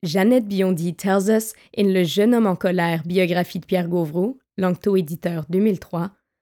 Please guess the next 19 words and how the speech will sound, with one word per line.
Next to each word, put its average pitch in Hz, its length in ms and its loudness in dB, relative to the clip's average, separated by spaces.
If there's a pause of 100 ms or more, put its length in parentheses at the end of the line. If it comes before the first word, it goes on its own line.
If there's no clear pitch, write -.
(400)
that 202 180 0
this 277 300 0
work 190 280 0
was 190 160 -2
painted 240 520 0
on 185 140 0
the 196 260 -6
evening 247 500 2
of 185 140 -4
his 180 180 -6
father's 190 500 -2
funeral, 190 580 0 (320)
Lucien 202 400 0
Gauvreau, 185 540 0 (280)
on 202 160 0
July 185 380 2
twenty-fifth, 208 760 -2 (140)
nineteen 185 500 0
forty-four. 170 720 -6